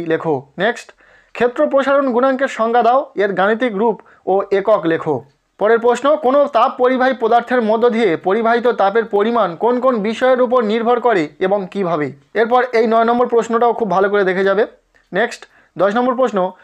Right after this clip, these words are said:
অবতল দর্পণের ক্ষেত্রে প্রমাণ করো ফোকাস দৈর্ঘ্য বক্রতা ব্যাসার্ধের অর্ধেক। এগারো দাগের প্রশ্ন, চিত্রসহ উত্তল লেন্সের আলোকে কেন্দ্রের সংজ্ঞা দাও। বারো দাগের প্রশ্ন, উত্তল লেন্স কিভাবে অসৎ প্রতিবিম্ব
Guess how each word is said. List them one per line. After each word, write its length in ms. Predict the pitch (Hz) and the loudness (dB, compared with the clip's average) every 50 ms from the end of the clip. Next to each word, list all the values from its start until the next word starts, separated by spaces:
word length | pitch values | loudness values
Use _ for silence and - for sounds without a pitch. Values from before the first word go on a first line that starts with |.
| - _ _ - 185 | -20 _ _ 2 2
অবতল 300 | 214 247 269 277 285 277 240 233 | 4 4 4 4 2 2 4 2
দর্পণের 360 | 240 233 233 254 262 269 254 - | 0 2 0 0 0 0 0 0
ক্ষেত্রে 300 | 254 247 240 - 196 170 160 156 - _ _ | -2 -4 -2 -2 -2 -2 -2 -4 -6 _ _
প্রমাণ 240 | 185 196 220 247 254 247 254 | -2 0 0 0 0 0 0
করো 180 | 240 226 190 180 175 - | 2 2 0 -2 -4 -4
ফোকাস 280 | - 214 220 247 254 226 196 185 202 | -4 -2 0 0 0 -2 -2 0 0
দৈর্ঘ্য 300 | 214 233 226 214 233 240 196 196 | 0 0 0 0 -2 -2 0 0
বক্রতা 400 | 202 196 202 208 220 214 226 208 180 | -2 -2 0 -2 0 0 0 0 0
ব্যাসার্ধের 480 | 190 180 - 196 196 185 175 180 160 - - 160 160 | -2 -2 0 -2 -2 0 -2 -4 -6 -4 -2 0 0
অর্ধেক। 320 | - 160 135 151 147 131 139 _ _ _ - 175 | 0 0 -2 -4 -4 -4 -6 _ _ _ -2 0
এগারো 220 | 185 214 247 262 254 254 | 2 4 4 4 4 2
দাগের 220 | 277 277 285 247 247 | 2 2 2 2 2
প্রশ্ন, 220 | 269 269 - - 190 165 151 - | 0 0 0 -2 -4 -4 -4 -2
চিত্রসহ 500 | 220 240 226 - 285 285 269 - 285 269 269 269 262 233 226 | -4 -4 -2 0 0 0 2 4 4 4 4 2 2 -2 -4
উত্তল 280 | 220 - - 269 269 254 247 | -2 0 0 0 2 4 2
লেন্সের 300 | 269 269 254 - 269 254 - 185 190 | 2 2 2 2 2 2 4 2 4
আলোকে 280 | 202 226 233 233 220 185 170 170 - | 4 4 2 0 0 -2 -2 -2 -2
কেন্দ্রের 360 | 196 208 214 220 240 254 226 - - | -2 -2 0 0 0 0 0 0 -2
সংজ্ঞা 280 | 208 208 202 202 190 170 | -2 0 2 2 2 2
দাও। 140 | 160 147 131 139 - _ _ _ _ _ _ _ _ _ _ _ _ _ - | 2 0 0 -4 -10 _ _ _ _ _ _ _ _ _ _ _ _ _ 0
বারো 220 | 160 175 208 233 226 | 2 2 2 2 2
দাগের 220 | 262 254 262 277 247 262 | 2 2 2 0 0 0
প্রশ্ন, 240 | 269 262 269 - 175 160 151 160 - _ _ _ - 220 | 0 -2 0 -2 -2 -2 -2 -4 -10 _ _ _ -2 -2
উত্তল 260 | 226 - - 269 269 262 | -2 0 0 2 4 4
লেন্স 180 | 269 277 262 269 - | 2 2 2 -2 -4
কিভাবে 300 | 254 254 254 254 247 269 269 269 - 175 214 | -2 0 0 2 4 4 2 4 2 2 2
অসৎ 240 | 220 226 262 254 220 220 - | 2 2 0 -2 -2 -4 -2
প্রতিবিম্ব 440 | 226 226 220 254 254 254 262 254 | 0 0 0 2 0 0 0 2